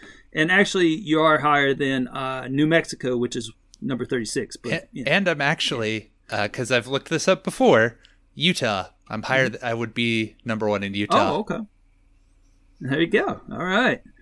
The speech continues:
Speaker 1: Well, there you go. So those of you that, uh, tuned out or scrubbed forward, uh, because you didn't wanna hear this, uh, Chief Whiz again,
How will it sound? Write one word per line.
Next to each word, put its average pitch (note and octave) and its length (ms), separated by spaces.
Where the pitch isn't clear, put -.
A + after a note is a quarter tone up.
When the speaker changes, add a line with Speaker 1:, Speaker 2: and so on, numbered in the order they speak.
Speaker 1:
Well, D3+ 120
there G#3 140
you G3+ 80
go. D#3+ 200
So D3 160
those F#3+ 220
of G3 80
you F#3 180
that, D#3+ 280
uh, D3 320
tuned F3+ 360
out E3 220
or D3+ 100
scrubbed E3 380
forward, G#3 460
uh, D3+ 120
because C#3 280
you C#3 40
didn't D3+ 200
wanna D3 180
hear D3+ 140
this, C#3 240
uh, C3 160
Chief D3+ 280
Whiz D#3 220
again, E3+ 580